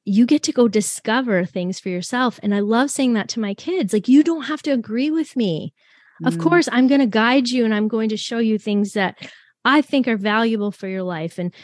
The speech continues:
Speaker 1: and how you can think through things." Like, I didn't just tell them what they were allowed to do and not do.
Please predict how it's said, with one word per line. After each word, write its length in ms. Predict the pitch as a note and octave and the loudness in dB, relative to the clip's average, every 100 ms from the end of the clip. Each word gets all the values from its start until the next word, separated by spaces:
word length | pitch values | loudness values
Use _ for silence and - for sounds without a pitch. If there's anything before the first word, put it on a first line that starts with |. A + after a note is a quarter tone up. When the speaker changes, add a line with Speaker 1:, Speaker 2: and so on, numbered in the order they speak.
| - - | -20 -4
Speaker 1:
and 200 | G#3 G#3 | 0 2
how 160 | A#3+ | 2
you 160 | A#3 A3 | 2 0
can 260 | - A#3 A3 | -2 -2 -2
think 440 | - - B3+ - | -4 -2 -2 -2
through 440 | - A#3+ B3+ B3+ | -10 -4 0 0
things." 360 | A#3+ G#3 F3 F3 | -2 -4 -4 -4
Like, 120 | G3+ | -2
I 80 | A#3 | 2
didn't 200 | D4+ D#4 | 4 4
just 180 | D4+ - | 2 -2
tell 220 | - C4 | -2 -2
them 160 | C4+ B3 | 0 0
what 140 | A3 | 0
they 80 | G#3+ | 0
were 120 | G3+ | 0
allowed 320 | F#3+ F3 F3+ E3+ | 0 -2 -2 -4
to 60 | |
do 400 | E3 F3 D#3 - | -6 -4 -4 -4
and 200 | - F3 | -2 0
not 260 | F3 D#3 - | 0 -2 -6
do. 380 | - - - | -6 -6 -8